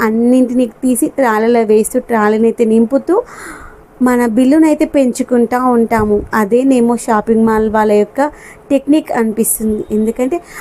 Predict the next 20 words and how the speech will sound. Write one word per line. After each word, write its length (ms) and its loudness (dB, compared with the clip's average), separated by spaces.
అక్కడ 220 0
ఏది 280 0
చూసినా 380 -2
మనకి 400 0
ఆఫర్ 420 -2
అనేటువంటిది 500 0
మన 200 0
మైండ్లోకి 520 0
వెళ్తుంది. 380 -4
చూడగానే 440 0
కన్నుల 340 2
వింపుగా 440 0
ఉంటుంది. 460 -2
అది 240 -2
అవసరమా 560 0
లేదా 280 2
అనేది 260 0
ఆలోచన 560 0
వైపు 280 -2
వెళ్ళదు. 540 0